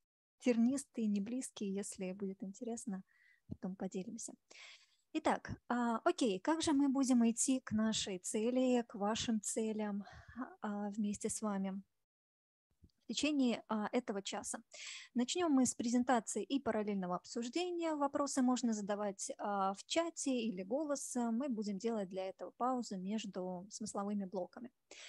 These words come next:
А, на это примерно уйдёт сорок минут, может быть, чуть пять минут таким люфтом мы берём,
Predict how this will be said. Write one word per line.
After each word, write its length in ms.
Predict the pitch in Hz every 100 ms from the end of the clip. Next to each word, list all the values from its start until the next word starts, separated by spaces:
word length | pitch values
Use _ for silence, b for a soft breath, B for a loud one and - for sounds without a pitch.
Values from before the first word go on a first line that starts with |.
| b b b b
А, 280 | - 214 196
на 140 | 196 262
это 280 | 381 330 302 -
примерно 580 | 285 277 254 214 202
уйдёт 260 | 202 202 190
сорок 380 | - 220 220 269
минут, 360 | 285 339 370 - - - -
может 240 | 240 233
быть, 280 | 196 196 -
чуть 420 | - - 226 - - - _ _ _
пять 240 | 208 196
минут 320 | 208 208 233 226 - - _
таким 200 | - 226
люфтом 440 | 226 202 - 254 240
мы 100 | 214
берём, 360 | 214 202 226